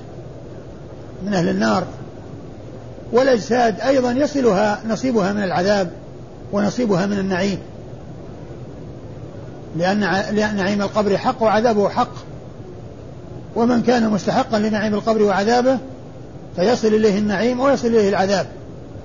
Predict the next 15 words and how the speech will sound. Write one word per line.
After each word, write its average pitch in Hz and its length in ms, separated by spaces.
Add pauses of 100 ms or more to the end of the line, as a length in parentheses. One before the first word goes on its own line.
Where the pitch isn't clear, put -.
(840)
والعذاب 233 480
للأرواح 233 460
والأجساد، 202 560 (1300)
لأن 196 380
الإساءة 226 640 (1500)
والإحسان 220 720 (800)
حصل 262 340
من 226 180
مجموع 220 340
الروح 208 220
والجسد، 196 520 (1300)
فالأرواح 196 500
والأجساد 190 640
كلها 202 380 (200)
تنعم، 226 400